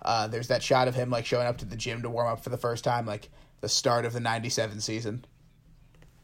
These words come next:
And, uh, he's shooting free throws in, like, O G Concord elevens.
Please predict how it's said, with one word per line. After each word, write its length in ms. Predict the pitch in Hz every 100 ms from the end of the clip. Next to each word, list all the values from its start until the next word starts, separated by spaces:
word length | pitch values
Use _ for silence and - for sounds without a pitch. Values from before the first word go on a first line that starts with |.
| -
And, 280 | 113 107 104
uh, 320 | 107 95 95 - - - _ _ _ _ _ - - -
he's 160 | 131 -
shooting 280 | 139 120 113
free 240 | 131 117
throws 360 | 127 127 127 120
in, 220 | 104 98 - - -
like, 180 | 113 113
O 220 | - 113
G 280 | 120 120 117
Concord 680 | 110 117 107 113 120 113 110 - -
elevens. 600 | 110 107 117 120 123